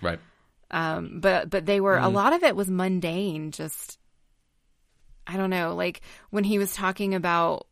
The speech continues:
Speaker 2: when he was going to the New Year's party and he's standing in the rain hitchhiking and we're getting this whole voiceover about what he's thinking and feeling.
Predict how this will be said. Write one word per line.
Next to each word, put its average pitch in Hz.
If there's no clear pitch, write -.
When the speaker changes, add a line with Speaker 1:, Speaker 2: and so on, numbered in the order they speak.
Speaker 2:
when 190
he 202
was 190
going 180
to 156
the 165
New 165
Year's 156
party -
and 156
he's 170
standing 170
in 170
the 170
rain 175
hitchhiking 160
and 156
we're 156
getting 147
this 143
whole 165
voiceover 151
about 139
what 160
he's 151
thinking -
and 147
feeling. -